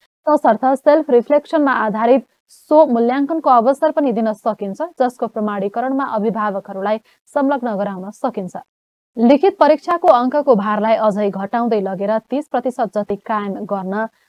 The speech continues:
र शिक्षाको सर्वपक्षीय तथा जीवनोपयोगी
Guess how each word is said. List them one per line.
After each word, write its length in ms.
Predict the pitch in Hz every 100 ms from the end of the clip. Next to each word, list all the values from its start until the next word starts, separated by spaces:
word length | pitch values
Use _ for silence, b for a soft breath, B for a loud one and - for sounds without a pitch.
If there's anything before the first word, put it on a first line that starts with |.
| -
र 160 | 208 190 - _ _
शिक्षाको 420 | 311 - 339 339
सर्वपक्षीय 720 | 311 247 247 247 269 - 320 254
तथा 300 | 226 226 202
जीवनोपयोगी 840 | 214 214 208 208 285 294 254 196